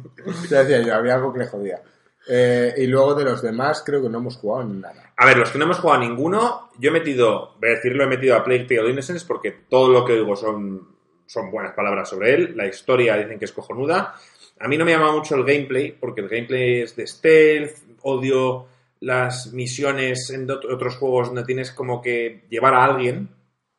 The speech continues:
Speaker 2: Acordaos en el Resident Evil cuatro, tener que llevar a la hija del presidente, era, era infame esa parte, Joaquín,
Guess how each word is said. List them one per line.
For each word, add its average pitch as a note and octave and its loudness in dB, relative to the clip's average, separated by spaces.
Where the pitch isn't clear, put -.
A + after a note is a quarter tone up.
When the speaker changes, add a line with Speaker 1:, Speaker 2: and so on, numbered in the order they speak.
Speaker 2:
Acordaos A2 0
en B2 -2
el A2+ 0
Resident A2+ -2
Evil G2 -4
cuatro, A2 0
tener G#2+ -6
que B2 -2
llevar A2 2
a G#2+ 6
la G#2 2
hija A#2 0
del G2+ -4
presidente, G#2+ -4
era, G#2+ -4
era A2 -6
infame A2+ -4
esa G#2+ -8
parte, A2 -4
Joaquín, A2 -8